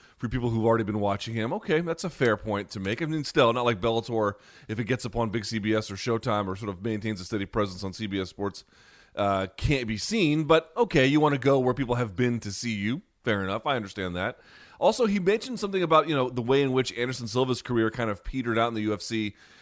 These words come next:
and wanting to avoid that. You know, it's kind of funny. He sort of realized, "Look, I've been in big fights. I don't, not that he doesn't need to be in big fights anymore, but, like, he's not chasing the Nate Diaz big fight or something else.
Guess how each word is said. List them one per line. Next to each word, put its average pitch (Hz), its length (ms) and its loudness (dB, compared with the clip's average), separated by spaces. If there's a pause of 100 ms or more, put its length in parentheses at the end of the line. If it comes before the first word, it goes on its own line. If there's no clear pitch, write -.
and 123 200 0
wanting 127 360 2
to 113 240 -2
avoid 110 440 2
that. 101 200 0
You 131 60 -4
know, 139 60 -2
it's 139 100 -6
kind 190 140 -4
of 165 80 -4
funny. 185 280 0
He 151 100 -2
sort 202 180 -2
of 139 80 -4
realized, 139 420 6
"Look, 120 160 0
I've 113 220 0
been 131 140 2
in 135 180 0
big 117 220 2
fights. 104 560 2 (560)
I 117 100 0
don't, 156 200 0 (280)
not 135 120 -12
that 151 60 -4
he 127 60 -2
doesn't 117 220 -4
need 123 120 -4
to 110 60 -6
be 113 80 0
in 104 80 -4
big 98 160 -4
fights 127 300 2
anymore, 104 320 -2
but, 107 160 -4
like, 107 240 -2 (360)
he's 123 180 -4
not 151 180 2
chasing 139 540 2
the 117 100 -2
Nate 113 300 -2
Diaz 113 500 0
big 101 240 -4
fight 107 460 4
or 104 180 -4
something 110 380 -4
else. 113 340 0